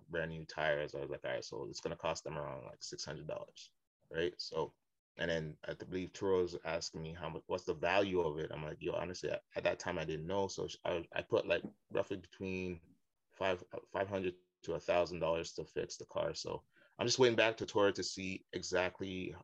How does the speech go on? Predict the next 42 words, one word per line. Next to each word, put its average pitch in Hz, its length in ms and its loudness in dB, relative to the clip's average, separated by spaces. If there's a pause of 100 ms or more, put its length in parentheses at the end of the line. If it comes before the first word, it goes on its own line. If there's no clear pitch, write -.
(160)
what 98 220 4
the - 80 0
process - 500 0
is - 180 -4
like. 113 240 2 (440)
But - 180 0
for 107 100 -2
the 107 60 0
most 147 220 4
part, 127 240 6
it's 104 140 2
pretty 127 560 0 (220)
explanatory. 90 840 0
Like, 87 220 2
the 85 120 2 (100)
app 107 200 4
shows 107 340 4
you 95 60 -4 (100)
every 95 240 4
little 95 220 4
step - 360 0
that 85 120 0
you 87 120 -6
need 90 200 -6
to 87 120 -4
take 80 120 -8
just 92 160 0
in 90 60 -4
case 90 200 -6
of - 80 -4
anything, 85 340 -6
which 82 180 -6
is 87 220 -2 (520)
pretty 120 200 6
incredible. 82 600 2
And 80 280 -6 (100)
it's, - 280 -10
uh, 85 320 2
easy 107 240 0
to, 90 120 2
to 95 160 -12
manu-, 95 320 -4